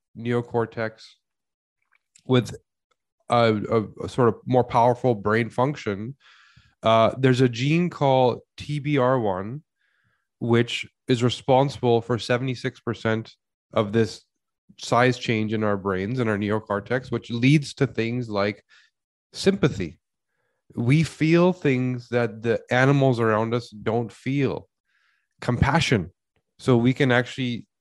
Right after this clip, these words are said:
treat people in certain ways or understand or come to them, come to them with sympathy or empathy and have this compassion about us that you don't see,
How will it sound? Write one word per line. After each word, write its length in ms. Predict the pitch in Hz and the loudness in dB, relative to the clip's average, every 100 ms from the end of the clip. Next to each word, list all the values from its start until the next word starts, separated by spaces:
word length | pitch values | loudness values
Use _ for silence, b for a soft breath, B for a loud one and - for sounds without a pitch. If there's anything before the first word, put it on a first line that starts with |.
| _ _ | _ _
treat 340 | - 175 156 - - | -4 -2 -2 -6 -6
people 380 | 135 131 120 117 | -2 4 4 4
in 80 | |
certain 280 | 113 123 120 | 2 -2 0
ways 220 | 120 120 | 0 0
or 120 | 113 110 | 0 0
understand 560 | 123 123 - 131 120 | 0 -2 0 0 2
or 180 | 110 101 b b - | 0 -2 b b -6
come 200 | 127 131 | -2 -2
to 80 | 123 | 0
them, 260 | 120 120 | 0 0
come 140 | - 123 | 0 0
to 60 | |
them 80 | 117 | 0
with 120 | 113 | 0
sympathy 380 | - 120 117 120 | -2 -2 -2 -2
or 240 | - 156 | 2 4
empathy 440 | 147 120 117 - 117 | 4 0 -4 -8 -8
and 100 | 107 | -4
have 160 | 117 | -2
this 140 | 123 117 | -2 -4
compassion 540 | 120 113 110 113 131 | -8 -8 -6 -6 -4
about 240 | 113 104 107 | -2 0 0
us 220 | 110 - | -2 -2
that 200 | 104 98 | -2 -2
you 80 | 110 | -2
don't 300 | 110 110 98 | -2 -2 -6
see, 460 | - 131 120 107 | -12 -8 -8 -10